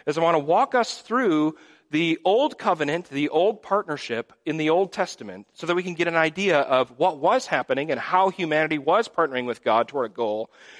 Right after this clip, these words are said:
and how that's all been replaced next week, all right? So we start at the beginning when God creates all of the universe, and he creates this earth, and he creates the globe.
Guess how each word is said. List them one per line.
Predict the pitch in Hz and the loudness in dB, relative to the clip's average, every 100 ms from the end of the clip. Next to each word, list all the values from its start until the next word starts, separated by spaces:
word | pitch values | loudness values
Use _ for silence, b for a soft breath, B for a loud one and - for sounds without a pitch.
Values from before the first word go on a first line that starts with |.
| B - | B -4
and | 131 | 2
how | 175 180 | 4 4
that's | 175 156 | 4 2
all | 160 151 | 2 2
been | 147 | 2
replaced | 143 131 151 135 - | 2 0 0 0 -4
next | 131 139 - | -4 -4 -4
week, | 160 113 - | -6 -6 -8
all | |
right? | 101 117 131 | -12 -10 -4
So | 170 | -2
we | 156 165 | 0 -2
start | - 277 285 170 - B B B _ | 0 2 4 2 -2 B B B _
at | 175 185 | 0 0
the | |
beginning | 170 156 220 226 170 | -4 -2 0 2 2
when | 160 | 0
God | 147 156 180 180 | 2 2 2 0
creates | - 190 165 160 - | -4 0 2 0 -4
all | - 151 | -2 0
of | 165 | 2
the | 139 | -2
universe, | 143 226 214 202 196 165 | -2 0 2 2 0 -4
and | |
he | 143 | -6
creates | 135 139 127 - | -8 -2 -2 -4
this | - 117 - | -10 -12 -4
earth, | 165 202 220 226 | 0 4 2 0
and | 156 | -4
he | 143 | -6
creates | - 131 120 - | -6 -4 -4 -6
the | 120 | -18
globe. | - 147 170 202 240 | -4 0 2 2 0